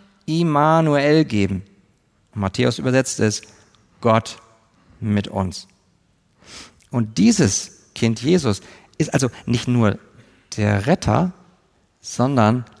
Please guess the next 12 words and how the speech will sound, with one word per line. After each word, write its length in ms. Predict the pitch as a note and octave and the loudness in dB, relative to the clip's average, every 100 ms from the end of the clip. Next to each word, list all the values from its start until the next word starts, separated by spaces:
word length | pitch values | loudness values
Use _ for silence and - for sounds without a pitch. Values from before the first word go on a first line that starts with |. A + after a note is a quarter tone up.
| _ _ _ _ _ _ _ - | _ _ _ _ _ _ _ -6
er 140 | A#2+ | -6
bringt 340 | B2+ C3 D#3+ | -4 -4 -4
uns 160 | C3 B2 | -6 -6
auch 380 | B2+ B2 A#2 - _ - | -4 -4 -4 -12 _ -20
die 320 | D3+ - C3+ - - | -18 -12 -14 -14 -14
Gegenwart 920 | - C3 C3+ A#2 A2 G#2+ G2 G2 - _ _ _ - | -6 -4 -2 -6 -6 -6 -6 -8 -12 _ _ _ -6
Gottes. 520 | E3+ - E2+ - - _ _ _ _ _ | -6 -4 -8 -10 -16 _ _ _ _ _
Sehen 260 | - B2+ E3+ | -12 -6 -2
wir 80 | F3 | -2
hier 160 | E3 | -2
wieder 180 | D#3+ D#3+ | 0 -2
dieses 440 | D3 B2+ A#2 - | 0 0 0 -2